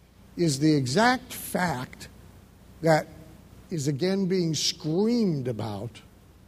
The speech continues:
in the political world. The enormous problem of income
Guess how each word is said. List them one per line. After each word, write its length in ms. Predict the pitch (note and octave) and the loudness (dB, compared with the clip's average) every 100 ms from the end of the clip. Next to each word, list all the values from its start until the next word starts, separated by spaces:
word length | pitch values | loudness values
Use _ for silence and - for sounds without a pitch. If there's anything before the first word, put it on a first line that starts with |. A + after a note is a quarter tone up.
| - - - D#3+ | -20 -20 -10 0
in 140 | E3+ | 4
the 80 | E3 | 4
political 600 | E3+ F3 F#3 D#3+ A#2+ A2 | 4 4 4 2 0 -2
world. 300 | G#2+ F2+ - - - - - - - - _ _ _ _ _ _ _ _ _ _ _ _ - | -2 -6 -12 -20 -20 -20 -20 -20 -20 -20 _ _ _ _ _ _ _ _ _ _ _ _ -8
The 260 | D#3 D#3+ D3+ | -2 2 2
enormous 880 | C#3+ G3 A#3 A3+ A3+ A3 - - - - - - - - - - _ _ _ - | 4 4 6 6 4 2 0 -8 -12 -20 -20 -20 -20 -20 -20 -20 _ _ _ -8
problem 760 | - F3 F3+ D3 C#3+ F3 G#3 - - - - - - - - - - - | 0 4 4 4 4 4 0 -4 -18 -20 -20 -20 -20 -20 -20 -20 -12 -4
of 260 | C#3+ - | -4 0
income 800 | A#3 G#3+ G3+ G3+ F3+ F3+ F3+ F3+ | 2 4 4 4 4 4 0 -2